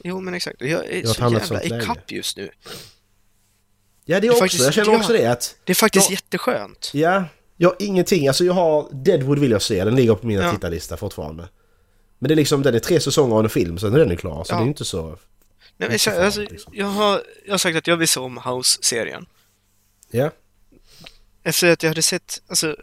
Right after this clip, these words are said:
Speaker 1: jag ville se Mayans.
Speaker 2: Mm.
Speaker 1: Mayans sitter jag klart på i veckan.
Speaker 2: Mm.
Speaker 1: Och då kände jag att, vad vill jag se nu? Jag har ingen jävla aning. Ja, men då tittar jag på House.
Speaker 2: Mm.
Speaker 1: Jag vill se om den. Och det är ju, alltså, det sköna med den serien är ju liksom att, alltså,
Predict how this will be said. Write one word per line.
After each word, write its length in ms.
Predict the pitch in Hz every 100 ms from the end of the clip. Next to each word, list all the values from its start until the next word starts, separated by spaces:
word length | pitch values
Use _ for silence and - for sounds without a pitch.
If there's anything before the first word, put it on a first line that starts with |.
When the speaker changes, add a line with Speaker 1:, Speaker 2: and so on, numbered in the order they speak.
| - -
Speaker 1:
jag 180 | 160 147
ville 200 | 143 139
se 160 | 135
Mayans. 640 | 127 98 87 - 101 - - _ _ _ _ _ _
Speaker 2:
Mm. 120 | -
Speaker 1:
Mayans 200 | 185 175
sitter 200 | 151 135
jag 80 | 123
klart 260 | 120 113 _
på 140 | 107
i 40 | 98
veckan. 480 | 90 _ - 143 - _ _ _ -
Speaker 2:
Mm. 240 | 113 117 123 _ _ _ _ _
Speaker 1:
Och 60 | -
då 60 | 170
kände 260 | 185 156
jag 100 | 127 123
att, 180 | - _ _ _ _ -
vad 120 | 175
vill 120 | 151 151
jag 80 |
se 140 | - 143
nu? 160 | 185
Jag 120 | 160 143 151
har 60 |
ingen 280 | 175 165 143
jävla 340 | 131 131 131 135
aning. 160 | 135
Ja, 60 | 147
men 140 | 190
då 80 | 196
tittar 220 | 214 - -
jag 80 | 202
på 40 |
House. 360 | - - - - _ _ _ _ _
Speaker 2:
Mm. 80 | 120
Speaker 1:
Jag 80 | 175
vill 100 | 170
se 120 | 165 180
om 220 | 247 135
den. 180 | 104 117
Och 60 |
det 80 | 160
är 120 | 202
ju, 120 | 180 151 - - _
alltså, 140 | 160
det 100 | 170
sköna 320 | 165 170 143 165
med 100 | 220
den 100 | 170
serien 340 | 143 131 117
är 80 | 123
ju 100 | 120
liksom 240 | 117 113
att, 420 | 107 - - - _
alltså, 260 | - -